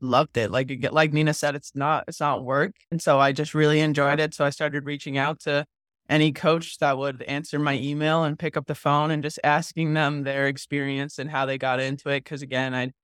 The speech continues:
didn't know much and I wanted to learn. And so I just was picking up the phone and, and bothering a lot of people and asking them just their path and any advice for me and, and how I could get into it. And then I think that sort of is what opened a lot of doors for me down the road, is just building the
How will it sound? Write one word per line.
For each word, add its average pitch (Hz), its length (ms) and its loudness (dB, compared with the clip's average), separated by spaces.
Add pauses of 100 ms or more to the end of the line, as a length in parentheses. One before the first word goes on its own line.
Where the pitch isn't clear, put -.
(260)
didn't 143 240 4
know 139 200 6
much 151 340 0
and 135 140 -2
I 127 80 -2
wanted 135 300 -4
to 139 100 -6
learn. 135 420 -2
And 143 160 -4
so 127 300 2
I 127 100 0
just 139 300 -8 (580)
was 156 120 -10
picking 202 320 0
up 175 120 2
the 165 100 2
phone 170 440 4
and, 151 260 0
and 165 160 4
bothering 165 580 4
a 175 40 2
lot 156 240 6
of 156 100 -8
people 202 420 -6
and 156 140 0
asking 151 440 -2
them 147 340 -2
just 147 260 -12
their 139 160 2
path 131 460 2
and 131 180 -8
any 131 200 -4
advice 127 340 -2
for 139 120 -4
me 135 300 -4
and, 127 160 -8 (260)
and 147 140 -2
how 139 160 4
I 139 100 6
could 131 200 -8
get 135 160 0
into 139 340 -2
it. 139 240 0
And 135 160 -2
then 131 180 -4
I 131 140 -6
think - 180 -20 (180)
that 127 340 2
sort 139 340 0
of 131 160 -2
is 131 140 -6
what 143 220 -2
opened 131 340 -4
a 127 40 -4
lot 127 200 0
of 120 80 -6
doors 123 260 -8
for 131 120 -6
me 131 140 -2
down 123 260 -2
the 120 80 -4
road, 120 340 -4
is 135 120 -6
just - 300 -8
building 131 320 0
the 123 180 0